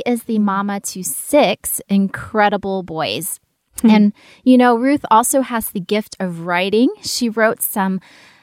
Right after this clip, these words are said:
Speaker 1: books that you may have heard of. So Grace Lace, Garden of Truth, and her latest book is called Beholding and Becoming, The Art of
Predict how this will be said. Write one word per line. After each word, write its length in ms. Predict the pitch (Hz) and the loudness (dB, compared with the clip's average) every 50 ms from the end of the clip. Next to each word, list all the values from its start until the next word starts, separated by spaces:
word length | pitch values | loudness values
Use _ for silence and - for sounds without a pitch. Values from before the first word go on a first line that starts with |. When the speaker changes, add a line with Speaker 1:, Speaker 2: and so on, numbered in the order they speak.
| _ _ _ _ _ | _ _ _ _ _
Speaker 1:
books 260 | - 226 - - - | 0 0 0 0 -2
that 160 | - 226 - - | -4 -4 -2 0
you 140 | 190 196 | 0 0
may 160 | 190 190 185 190 | 2 2 0 -2
have 220 | 202 185 175 175 | -2 -4 -4 -6
heard 400 | - - - - 202 185 180 160 | -8 -10 -8 -2 -2 0 2 2
of. 160 | 147 151 170 | 2 0 0
So 240 | - - 185 156 165 | -2 -6 -6 -6 -6
Grace 500 | 160 - - 226 233 240 240 - - - | -6 -6 -2 0 0 0 0 0 -4 -4
Lace, 460 | 247 240 233 226 226 233 220 - - | -4 -2 0 0 0 0 -2 -4 -6
Garden 440 | - - 214 190 196 214 208 202 196 | -6 -2 2 2 2 2 2 0 -2
of 140 | 180 170 - | -2 -4 -4
Truth, 460 | - - - 214 220 330 - - - - - | -6 -4 -2 0 0 0 0 -2 -8 -4 -2
and 160 | 202 196 196 | 0 0 0
her 240 | - - 214 202 202 | -2 -4 -6 -6 -6
latest 680 | 185 175 202 220 226 247 254 254 247 233 - - - | -6 -6 -4 0 2 2 4 4 2 0 -2 -4 -2
book 220 | - - 170 - - | -2 -2 -2 -2 -4
is 160 | 185 180 - | -6 -6 -6
called 420 | - - - - 185 180 185 180 - - - | -8 -8 -4 -2 0 0 0 -2 -4 -6 -4
Beholding 600 | 190 196 190 - - 233 247 254 285 277 262 247 | -2 -2 -2 -4 -2 -2 0 2 2 2 2 2
and 180 | - 202 202 202 | 0 -2 -2 -2
Becoming, 560 | 208 - - - - 190 180 165 151 156 165 | -2 -4 -4 -6 -6 -4 -4 -4 -4 -4 -6
The 160 | - 175 - _ - | -8 -10 -4 _ 0
Art 240 | 180 202 214 - - | 2 2 0 -2 -4
of 140 | 185 185 | -6 -6